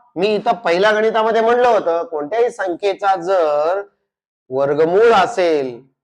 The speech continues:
तो वर्गमूळ काढायचा असेल तर त्या संख्येच्या डोक्यावर एक छेद दोन, त्याचा घात किती होतो? मग हे वर्गमूळ काढू आपण. ए चा वजा दोन आहे तसंच, मग याचा हा जर करणी चिन्ह किंवा हा वर्गमुळाचा चिन्ह निघाला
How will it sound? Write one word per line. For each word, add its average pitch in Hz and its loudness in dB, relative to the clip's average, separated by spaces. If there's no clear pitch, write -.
तो 190 4
वर्गमूळ 185 2
काढायचा 185 0
असेल 175 -4
तर 190 -4
त्या 180 -4
संख्येच्या 185 -4
डोक्यावर 156 -4
एक 185 -6
छेद 175 -4
दोन, 175 -2
त्याचा 156 -6
घात 156 0
किती 208 -2
होतो? 247 0
मग 202 -2
हे 214 -2
वर्गमूळ 190 0
काढू 220 0
आपण. 190 -2
ए 180 0
चा 226 0
वजा 202 0
दोन 214 -2
आहे 185 -2
तसंच, 208 -4
मग 185 -8
याचा 185 -2
हा 196 2
जर 214 -2
करणी 185 0
चिन्ह 214 0
किंवा 220 -2
हा 202 0
वर्गमुळाचा 202 -2
चिन्ह 202 -2
निघाला 175 0